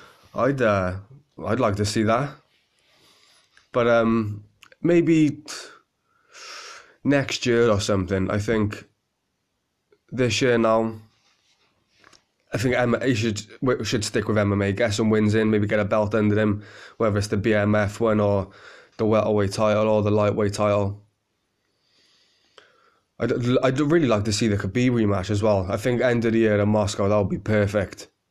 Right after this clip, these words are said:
And, uh, who knows, Conor might get that win, especially if he, um, if he, if he comes in like he did tonight, just relaxed,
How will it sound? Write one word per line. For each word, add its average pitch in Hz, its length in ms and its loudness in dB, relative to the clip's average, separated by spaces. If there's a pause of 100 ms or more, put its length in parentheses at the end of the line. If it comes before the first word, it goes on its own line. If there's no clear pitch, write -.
(920)
And, 107 180 0
uh, 107 300 2
who 104 240 -2
knows, 127 300 2
Conor 117 280 0
might 120 240 0
get 123 120 0
that 120 200 2
win, 131 360 0 (840)
especially 147 560 0
if 110 120 -2
he, 117 180 2
um, 101 380 2 (280)
if 123 140 -2
he, 135 100 4
if - 340 -2
he 123 200 2
comes 113 340 0
in 110 120 2
like 107 180 0
he 110 140 0
did 104 220 0
tonight, 104 500 -4 (800)
just 104 220 -4
relaxed, 113 640 -2